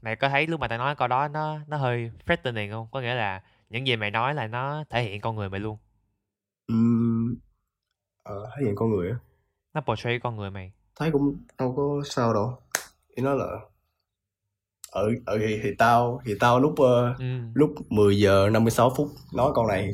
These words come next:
Speaker 2: thì đúng là tao lúc mười giờ năm mươi sáu phút nói câu này rồi.
Speaker 1: Ừ.
Speaker 2: Và, và việc mà nó gắn liền với tao
Speaker 1: Ừ.
Speaker 2: suốt cả cuộc đời hay không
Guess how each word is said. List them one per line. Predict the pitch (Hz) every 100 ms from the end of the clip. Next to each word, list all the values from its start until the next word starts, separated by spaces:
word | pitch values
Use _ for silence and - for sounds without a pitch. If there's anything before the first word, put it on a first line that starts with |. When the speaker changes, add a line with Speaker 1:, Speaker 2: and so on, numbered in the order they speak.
| -
Speaker 2:
thì | 101 95
đúng | 104 135
là | 135
tao | 120 127
lúc | 160
mười | 123
giờ |
năm | 117
mươi | 135
sáu | 170 170
phút | 170 170
nói | 156 170
câu | 165
này | 123
rồi. | 113 110 147 - - - _ _ _ - - _ _ _ _ _ _ _ _
Speaker 1:
Ừ. | 110 104 104 -
Speaker 2:
Và, | - 104 104 107 104 110 - _ _
và | 104
việc | 104 104
mà | 107
nó | 127
gắn | 143
liền | 156 117
với | 113
tao | 135 123 117
Speaker 1:
Ừ. | 127
Speaker 2:
suốt | 127 160
cả | 151 135
cuộc | 127
đời | 104 95
hay | 110
không | 113 107